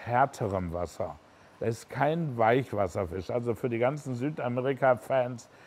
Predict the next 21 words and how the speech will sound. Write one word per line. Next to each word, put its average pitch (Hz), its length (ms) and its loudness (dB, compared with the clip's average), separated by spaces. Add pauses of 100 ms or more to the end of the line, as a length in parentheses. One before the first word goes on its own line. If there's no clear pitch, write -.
(260)
ist 123 300 0
das 113 140 8 (220)
total 131 600 6
der 147 160 8
falsche 127 400 4
Fisch, 151 300 2 (380)
obwohl 135 500 6 (260)
die 127 120 2
kommen 165 240 10
aus 127 220 6
Mittelamerika, 117 760 4
aus 120 240 4
Mexiko, 123 540 4
aber 123 320 6 (320)
Mexiko 131 640 4
ist 123 160 -2
nicht 123 200 0
Südamerika 127 720 2
und 127 140 0
in 117 160 -2
Mexiko 117 540 0